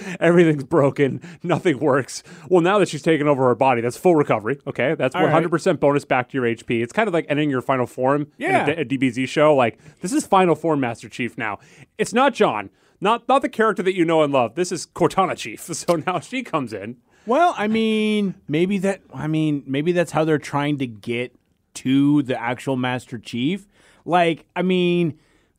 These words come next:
Speaker 2: <laughs> that's a long way to go, though, for that.
Speaker 1: But this is the best part. So he does, she does that, right? And she's pretty cool. It's pretty badass chief. Like, she shoots a bunch of grunts and, like, all of a sudden, like, "Well, this is the kick-ass stuff that I was doing
Speaker 2: Yeah,
Speaker 1: in the
Speaker 2: yeah,
Speaker 1: show."
Speaker 2: yeah, yeah, yeah.
Speaker 1: But then, <laughs> but then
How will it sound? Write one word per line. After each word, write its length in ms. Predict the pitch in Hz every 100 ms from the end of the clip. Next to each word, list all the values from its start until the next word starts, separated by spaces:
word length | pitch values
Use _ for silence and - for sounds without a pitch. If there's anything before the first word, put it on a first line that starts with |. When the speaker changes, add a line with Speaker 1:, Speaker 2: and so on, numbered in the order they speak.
| -
Speaker 2:
<laughs> 440 | 143 - - _
that's 180 | 175 175
a 60 | 185
long 320 | 139 139 131
way 140 | 139
to 120 | 127 113
go, 320 | 120 139 120
though, 220 | 107 101
for 180 | - 101
that. 400 | 98 92 87 - -
Speaker 1:
But 160 | 165
this 120 | 247
is 100 | 277
the 80 | 202
best 240 | 185 156 -
part. 340 | 160 113 -
So 160 | - 175
he 160 | 165
does, 240 | 160 220 -
she 120 | 185
does 160 | 208
that, 140 | 135 120
right? 200 | 123 151
And 80 | 170
she's 140 | 220
pretty 180 | - 320
cool. 120 | 277
It's 80 | 208
pretty 160 | 320 302
badass 420 | 214 196 165 -
chief. 280 | - 135 123
Like, 120 | 120
she 120 | -
shoots 280 | 190 196 180
a 80 | 185
bunch 240 | 151 151 156
of 60 |
grunts 420 | 131 135 131 127 127
and, 100 | 123
like, 160 | 120
all 80 | 151
of 40 |
a 40 | 147
sudden, 120 | 143
like, 80 | 123
"Well, 100 | 143
this 140 | 254
is 80 | 220
the 60 | 127
kick-ass 400 | 175 165 135 -
stuff 200 | 175 -
that 80 | 170
I 80 | 202
was 120 | 147
doing 240 | 151 233
Speaker 2:
Yeah, 60 | 339
Speaker 1:
in 100 | 277
the 60 |
Speaker 2:
yeah, 60 | 311
Speaker 1:
show." 220 | - 156
Speaker 2:
yeah, 160 | 330 330
yeah, 120 | 339 359
yeah. 200 | 226 107 - _ _ _
Speaker 1:
But 100 | -
then, 160 | - - - -
<laughs> 180 | -
but 120 | - -
then 400 | 494 233 -